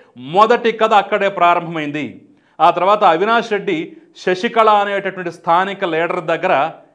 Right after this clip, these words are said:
గుండెపోటుతో చనిపోయాడు అని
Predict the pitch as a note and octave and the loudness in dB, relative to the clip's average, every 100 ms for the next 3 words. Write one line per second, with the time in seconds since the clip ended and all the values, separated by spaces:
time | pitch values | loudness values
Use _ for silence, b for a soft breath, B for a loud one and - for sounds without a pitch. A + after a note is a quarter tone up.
0 | _ _ _ G#2+ G#2 A2 E3+ G3+ B3 A#3 | _ _ _ -20 -16 -6 0 2 2 4
1 | A3 G#3+ G#3+ G3+ G3+ F#3+ F#3+ F3+ F3+ F3 | 2 2 -4 -4 -2 -4 -6 -6 -2 0
2 | E3 E3+ E3+ - - D#3 | 0 -2 -6 -10 -2 -2